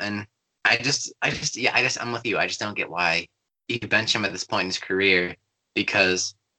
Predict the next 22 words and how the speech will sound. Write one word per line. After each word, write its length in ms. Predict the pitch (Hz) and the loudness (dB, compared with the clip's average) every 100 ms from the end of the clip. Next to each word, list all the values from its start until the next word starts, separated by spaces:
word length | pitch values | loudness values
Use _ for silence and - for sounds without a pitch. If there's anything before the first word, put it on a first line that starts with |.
| _ - | _ 4
or 320 | 165 160 143 | 6 8 6
for 320 | 160 - 175 156 | 0 -4 -4 -2
Kyle 340 | - 180 151 | 4 8 8
Allen 300 | 117 156 120 | 8 6 4
at 40 | 95 | 0
the 60 | |
very 200 | 98 98 | 0 0
least, 340 | 90 104 - - - | 0 -2 -4 -10 -10
I 60 | 107 | -6
don't, 200 | 101 90 _ - - | -6 -8 _ -20 -4
I 100 | 120 | 0
just 140 | 113 - | 2 2
don't 120 | 92 | 0
like 160 | 87 - | -2 -4
the 80 | |
move. 220 | 80 80 82 | -6 -4 0
I 100 | 90 | 2
really 180 | 95 | 2
don't. 240 | 82 80 85 _ _ _ - | 0 -2 -6 _ _ _ -4
Um, 440 | 87 80 78 - - _ - 117 | 0 2 2 -2 -12 _ -8 4
but 280 | 120 104 92 | 6 6 4
I, 340 | 104 110 - | 4 4 0